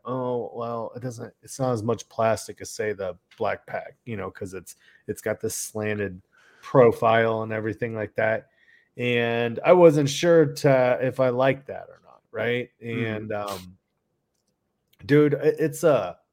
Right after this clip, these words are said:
Speaker 1: it's a great thing. It makes figuring out what I'm grabbing so much easier.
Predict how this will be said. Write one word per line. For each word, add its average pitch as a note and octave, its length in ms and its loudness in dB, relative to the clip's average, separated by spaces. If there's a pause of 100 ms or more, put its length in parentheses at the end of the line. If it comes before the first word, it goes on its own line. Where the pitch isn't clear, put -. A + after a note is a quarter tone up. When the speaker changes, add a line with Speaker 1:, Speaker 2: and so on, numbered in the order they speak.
Speaker 1:
it's D3+ 180 -2
a D3 60 4
great G2 360 -4
thing. E2+ 260 -14 (100)
It E3 140 0
makes D#3+ 480 0 (480)
figuring F3 500 -2
out C3+ 200 0
what A#2 140 -4
I'm C3+ 160 -4
grabbing A2 540 -4 (800)
so - 380 2
much B2 300 0
easier. F#2+ 600 -12